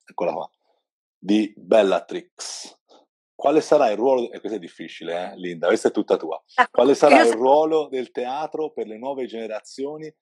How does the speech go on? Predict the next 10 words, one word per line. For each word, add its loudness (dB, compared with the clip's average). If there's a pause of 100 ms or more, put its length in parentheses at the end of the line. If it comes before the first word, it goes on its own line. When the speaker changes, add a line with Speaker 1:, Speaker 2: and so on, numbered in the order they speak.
(220)
Speaker 1:
nel -2
riavvicinare -4
il -14
pubblico -4
al 0 (120)
riabitare -2
i -6
luoghi -4
dello -6
spettacolo? -10